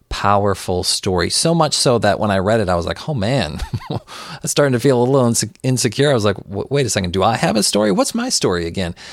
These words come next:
And so it just, it got me thinking about my story again. And I recalled how about ten years ago, I found myself, you know, in this situation with so many great things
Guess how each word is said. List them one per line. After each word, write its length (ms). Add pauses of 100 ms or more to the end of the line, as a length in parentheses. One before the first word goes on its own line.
(160)
And 100
so 140
it 60
just, 380
it 80
got 160
me 80
thinking 340
about 300
my 140
story 640 (100)
again. 380
And 100
I 80
recalled 880 (360)
how 420
about 640
ten 260
years 260
ago, 400 (640)
I 300
found 340
myself, 720 (520)
you 120
know, 140
in 140
this 120
situation 840
with 240
so 500
many 220
great 540
things 500